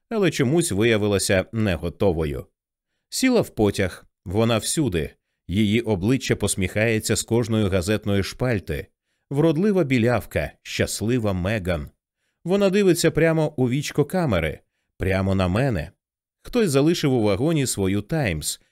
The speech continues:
і я прочитала статтю. Вчора проводили офіційне впізнання. Розтин тіла проводитимуть сьогодні. Прес-секретар поліції повідомила, що причину загибелі місіс Гіпвелл,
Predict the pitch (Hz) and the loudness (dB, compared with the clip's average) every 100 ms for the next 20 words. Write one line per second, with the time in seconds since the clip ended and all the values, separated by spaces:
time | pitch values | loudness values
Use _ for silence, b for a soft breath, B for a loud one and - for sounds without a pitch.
0 | _ 233 226 214 208 156 - - 98 92 | _ -2 2 2 2 0 0 0 0 0
1 | - 78 - 90 69 - _ _ _ _ | -2 -6 -4 -6 -6 -8 _ _ _ _
2 | _ - 214 202 156 143 170 165 156 - | _ 0 4 4 4 4 4 4 2 0
3 | 123 120 - 160 139 123 147 120 147 165 | -2 -2 0 0 0 -2 -2 -2 -2 -2
4 | 98 82 71 - _ _ - 98 131 - | -2 -4 -6 -12 _ _ -2 0 2 2
5 | 131 107 143 165 160 131 117 139 131 127 | 0 0 2 2 2 0 2 0 0 0
6 | 120 - 104 110 156 87 73 - _ _ | -2 0 -2 0 -2 -2 -8 -10 _ _
7 | - 104 113 - 110 95 92 104 95 82 | -4 0 0 0 -2 -2 0 0 0 -2
8 | 92 175 - 185 185 214 208 131 98 90 | -2 -2 -4 -4 -2 -2 0 0 0 0
9 | 87 82 - _ _ _ - 214 214 214 | 0 -2 -6 _ _ _ -2 0 2 2
10 | 240 220 160 160 165 156 151 131 139 - | 2 2 4 4 4 4 4 2 2 0
11 | 127 95 101 226 220 101 92 87 | 0 0 0 -2 0 2 2 0